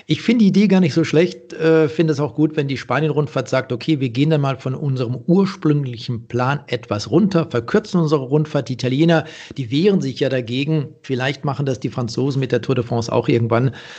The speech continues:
Ist, äh, natürlich alles sehr, sehr schwierig, das umzusetzen. Aber wir müssen eben in dieser aktuellen Situation vielleicht auch in dieser Hinsicht ein bisschen enger zusammenrücken, damit das alles funktioniert und einigermaßen auf dem Laufenden gehalten wird.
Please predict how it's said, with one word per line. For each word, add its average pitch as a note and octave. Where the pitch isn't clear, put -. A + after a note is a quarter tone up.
Ist, -
äh, B2+
natürlich B2+
alles B2+
sehr, C3+
sehr B2+
schwierig, D3+
das A#2+
umzusetzen. C#3
Aber B2+
wir C3+
müssen F#3
eben C#3
in C3+
dieser B2
aktuellen B2+
Situation A#2+
vielleicht C#3+
auch D3
in C3
dieser C#3
Hinsicht A#2+
ein A#2+
bisschen A#2
enger C3
zusammenrücken, A2+
damit A#2
das A2
alles B2+
funktioniert B2+
und A2+
einigermaßen A2+
auf -
dem B2
Laufenden G2
gehalten F#2+
wird. -